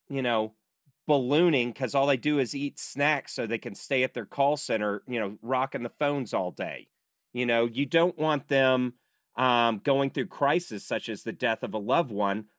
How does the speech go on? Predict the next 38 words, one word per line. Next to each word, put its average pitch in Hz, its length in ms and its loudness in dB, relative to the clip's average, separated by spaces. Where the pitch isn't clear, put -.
without 139 500 0
some 165 200 -4
kind 123 280 -2
of 127 80 -2
support, 156 800 -6
because 131 520 -4
this 208 200 -4
is 254 120 -8
the 240 80 0
kind 135 320 -2
of 170 80 0
society 185 800 -2
we 104 140 -6
wanna 113 280 0
live 139 300 -6
in. 151 380 -2
You 190 140 2
don't 262 100 4
want 247 140 2
to 196 80 2
have 147 240 2
some, 131 280 -4
somebody 143 400 0
work 135 340 0
at - 160 -4
your 127 380 2
firm 104 440 2
for 113 380 4
their 117 220 2
entire 156 360 -2
work 139 340 0
life 92 360 -2
and 117 140 -4
then 117 100 -2
spit 175 340 -2
out 165 240 2
the 123 200 -2
end 104 300 0